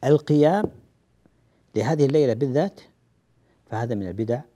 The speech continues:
الإضافية، وهذا كله لم يثبت م-، في السنة بوجه من الوجوه.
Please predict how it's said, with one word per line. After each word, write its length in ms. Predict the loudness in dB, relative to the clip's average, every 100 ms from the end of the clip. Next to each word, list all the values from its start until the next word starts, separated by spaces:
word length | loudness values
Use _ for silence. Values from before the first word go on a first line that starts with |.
| _ _ _ _ _ _ _ _ _ _ _ _ _ _ -6
الإضافية، 680 | -4 -4 -8 -12 -16 -16 -12
وهذا 320 | -6 -2 -2
كله 340 | -2 0 0
لم 180 | 0 0
يثبت 480 | -4 -6 -10 -10 -20 _ _ _ _ _ _ _ _ _ -10
م-، 380 | -6 -2 -4 -2
في 100 | -4
السنة 340 | -4 -4 -4 -2
بوجه 500 | 0 0 -2 -8 -8 -14 _ _ _ _ _ _ -12
من 80 | -10
الوجوه. 400 | -10 -14 -16